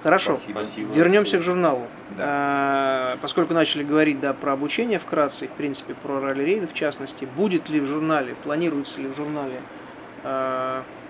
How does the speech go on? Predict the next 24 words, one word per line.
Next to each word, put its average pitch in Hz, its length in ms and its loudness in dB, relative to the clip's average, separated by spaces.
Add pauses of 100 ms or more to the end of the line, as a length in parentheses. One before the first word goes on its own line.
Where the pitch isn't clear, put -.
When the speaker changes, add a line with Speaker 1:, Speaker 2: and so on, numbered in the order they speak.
(540)
Speaker 1:
какой-то 151 340 -2
раздел 147 480 4
или 147 80 2
какая-то 139 440 -4
рубрика, 156 440 0
какие-то - 400 -10
статьи 165 500 -4 (880)
касаемо 147 420 2
ралли-рейдов? 139 520 -2 (1120)
Speaker 2:
Да, 110 140 10
ты 104 220 0 (640)
предвосхищаешь 107 880 0
наши, 90 380 -4 (260)
наши 101 260 -4
даже, 90 260 -2 (420)
наши 104 260 -2
мысли, 110 380 -2
но, 110 320 2 (460)
а, 90 300 2
тот 131 180 6
курс, 185 200 -2
который 107 360 4
мы 104 120 0
прослушали, 98 760 -2